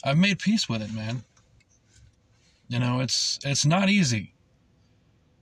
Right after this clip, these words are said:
I think the hardest part when it comes to losing somebody is forgiving them. Forgiving somebody is the hardest thing any human can do.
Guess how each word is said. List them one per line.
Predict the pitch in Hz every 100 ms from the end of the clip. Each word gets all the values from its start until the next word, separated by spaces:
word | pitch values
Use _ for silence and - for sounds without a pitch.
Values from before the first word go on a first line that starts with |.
| _ _ _ _ _ _ _ _ _ _ _ _ _
I | 156
think | 151 233 202
the | 156
hardest | 147 147 147 -
part | - 147 135 - - _ _ _ _ _ -
when | 131
it | 127
comes | 143 135
to | 117
losing | 120 127 120
somebody | 110 117 110 107 107
is | 104 107 110 107 101 - _ _ _ _ _ _ _ _ _ _ _
forgiving | - 131 113 139 135 120
them. | 107 92 107 - _ _ _ _ _ _ _ _ _ _ _ _ _ _ _ _ _ _ _ _ _ _ _ _ _ _ _ _
Forgiving | - 156 127 156 196
somebody | 185 202 202 196 185
is | 143 123
the | 156
hardest | 123 143 143 143 -
thing | 135 123
any | 123 127 131
human | 120 123 117 113
can | 110
do. | 107 -